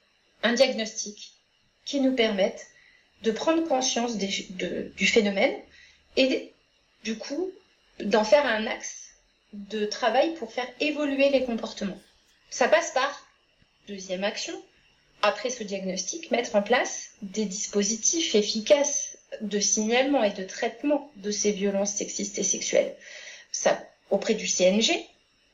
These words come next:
mais aussi des établissements eux-mêmes, avec les D R H et les directions des affaires médicales.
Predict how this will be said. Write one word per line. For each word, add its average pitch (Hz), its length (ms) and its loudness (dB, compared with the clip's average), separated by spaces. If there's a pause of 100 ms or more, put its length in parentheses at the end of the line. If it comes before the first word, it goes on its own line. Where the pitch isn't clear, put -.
(220)
mais 208 340 6
aussi 294 380 0 (1200)
des 247 180 6
établissements 240 680 2
eux-mêmes, 220 400 0 (640)
avec 196 240 0
les 208 120 6
D 226 200 4
R 254 120 2
H 202 220 2
et - 20 -10
les 185 80 -4
directions 202 400 -6
des 214 160 -2
affaires 214 240 -2
médicales. 220 520 0